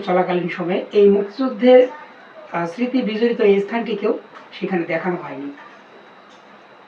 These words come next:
আর আরেকটি রাজারহাটে, আহ, অসিন গাছ নামে একটা ঐতিহাসিক জায়গা রয়েছে এবং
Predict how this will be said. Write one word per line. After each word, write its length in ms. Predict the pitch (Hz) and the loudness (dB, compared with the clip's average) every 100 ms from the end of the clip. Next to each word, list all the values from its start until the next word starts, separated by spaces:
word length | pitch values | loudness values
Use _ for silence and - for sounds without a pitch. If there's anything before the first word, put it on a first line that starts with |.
| - - - - - - - - - | -20 -20 -20 -20 -20 -20 -20 -20 -12
আর 320 | 180 165 160 - | -4 0 0 2
আরেকটি 520 | 196 285 285 269 294 220 | 4 4 2 0 0 0
রাজারহাটে, 800 | 185 170 226 247 233 240 240 - - - - - - - - | 2 4 6 6 4 2 2 0 -10 -20 -20 -20 -20 -16 -4
আহ, 460 | 175 175 175 - | 0 2 0 2
অসিন 340 | 233 233 277 269 | 0 2 2 2
গাছ 260 | 208 190 | 2 0
নামে 180 | 190 180 | -2 -2
একটা 320 | 180 185 180 185 | -2 -2 -2 0
ঐতিহাসিক 500 | 202 233 226 208 170 | 2 2 2 -2 -2
জায়গা 260 | 175 170 | -4 -4
রয়েছে 420 | 165 160 - 240 339 - - - - - | -4 -6 -6 -6 -6 -10 -20 -20 -20 -8
এবং 380 | 202 202 233 | -2 2 2